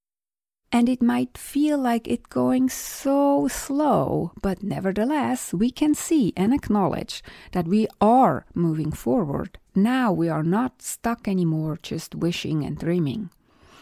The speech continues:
I said many times, "a few minutes a day, every single day, will move you faster to an organized and supportive environment."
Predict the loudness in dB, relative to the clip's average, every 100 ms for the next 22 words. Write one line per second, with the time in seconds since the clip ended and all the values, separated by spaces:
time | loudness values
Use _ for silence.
0 | -20 -20 -20 -8 -2 -2 0 0 2 2
1 | 2 0 -2 0 -2 -4 -6 -8 -10 -2
2 | 2 4 4 2 0 0 2 2 4 0
3 | 0 0 0 2 4 4 4 4 6 4
4 | 4 4 2 2 0 0 -2 0 0 -4
5 | -4 -4 -4 -2 0 0 0 -2 -2 -2
6 | -6 -8 -8 -8 -6 -6 -4 -4 -4 -2
7 | -2 -2 -2 -4